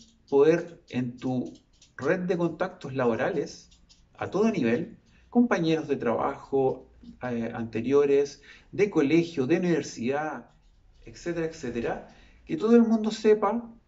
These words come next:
que tú estás buscando trabajo, pero en qué contexto lo estás buscando. Eso es muy importante, es algo que no puedes dejar al azar y tienes que tenerlo muy bien definido. El tercer elemento del cual te quiero hablar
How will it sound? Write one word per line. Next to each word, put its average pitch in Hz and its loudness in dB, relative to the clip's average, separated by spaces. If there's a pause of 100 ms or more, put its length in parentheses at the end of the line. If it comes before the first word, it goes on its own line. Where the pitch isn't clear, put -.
que 135 -4
tú 233 2
estás 185 -6
buscando 185 -2
trabajo, - -6 (920)
pero 147 -4
en 143 -4
qué 196 -6
contexto 175 -4
lo 110 0
estás - -12
buscando. - -10
Eso 156 -12
es 165 -6
muy 180 -2
importante, 160 -6
es 156 -12
algo 135 -4
que 120 -6
no 143 -2
puedes 165 -2
dejar 151 -4
al 143 -2
azar 156 -6
y 131 -10
tienes 165 -4
que 165 -8
tenerlo 151 -6
muy 165 -4
bien 151 -4
definido. 117 -14 (800)
El 160 -16
tercer 269 -2
elemento 175 0
del 127 -4
cual 139 -4
te 123 -8
quiero 127 -2
hablar 104 -4